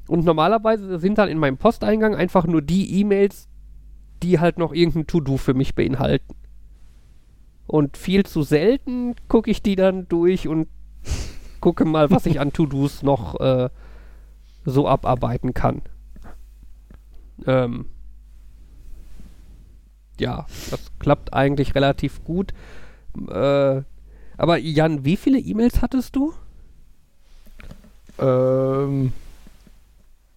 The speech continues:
Speaker 2: es, ich, die, ganz am Anfang habe ich nicht auf die Zahl geachtet. Erst als sie kleiner wurde, habe ich drüber nachgedacht. Aber ich würde sagen, es müssten so hundertsechzigtausend gewesen sein.
Speaker 1: Okay.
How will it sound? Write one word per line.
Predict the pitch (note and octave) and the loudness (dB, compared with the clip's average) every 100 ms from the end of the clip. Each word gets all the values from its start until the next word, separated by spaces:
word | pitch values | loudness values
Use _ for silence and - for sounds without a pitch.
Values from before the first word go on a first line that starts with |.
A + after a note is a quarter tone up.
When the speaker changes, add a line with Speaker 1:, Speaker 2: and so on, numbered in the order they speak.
| _ _ _ _ _ _ _ - - | _ _ _ _ _ _ _ -12 -2
Speaker 2:
es, | B2 - - A#2 - - | 0 0 -2 -2 -4 -8
ich, | A#2 - | -8 -4
die, | C#3 C#3 - - - | 0 0 -2 -6 0
ganz | F3 A3 | 2 2
am | G#3+ | 2
Anfang | G3+ A3+ A3 | 2 2 2
habe | F#3 | 2
ich | F#3+ | 0
nicht | G3+ G#3+ | 0 0
auf | G3 | 0
die | F#3 | 0
Zahl | - F3 G3+ | 0 2 2
geachtet. | D#3+ - D#3 | 4 2 2
Erst | C#3+ F3+ | 2 4
als | F3 E3 | 2 0
sie | E3+ | -2
kleiner | F#3 F#3+ F#3+ E3+ | 2 4 2 2
wurde, | E3 D#3+ | 2 2
habe | D#3+ D#3 | 2 0
ich | |
drüber | D#3 C#3 C3+ | 0 2 4
nachgedacht. | D3+ F3+ - B2 D#3+ - - - - - | 4 2 0 2 2 0 -4 -8 -8 0
Aber | C#3+ D#3+ | 2 2
ich | C3+ | 0
würde | D3+ G#3 | 0 2
sagen, | G3+ G#3 G3+ | 2 2 2
es | G3 | -2
müssten | F#3+ F#3+ - E3+ | -2 -4 -6 -4
so | E3+ E3 E3+ E3+ E3+ D#3+ | 2 2 4 2 2 2
hundertsechzigtausend | F3 G3 F#3+ F3 F3 E3+ - F3 - - E3 F#3 G3+ A3+ | 2 2 2 2 2 0 0 -2 -2 2 2 2 -2 -2
gewesen | A#3+ A3 A3+ A3+ A#3+ A3 | 0 2 2 0 0 0
sein. | A3+ A3+ B3+ - - - - - - | 2 0 -2 -10 -16 -20 -20 -20 -10
Speaker 1:
Okay. | E3 D3 - F3 D3+ B2+ | -4 -4 -4 0 2 2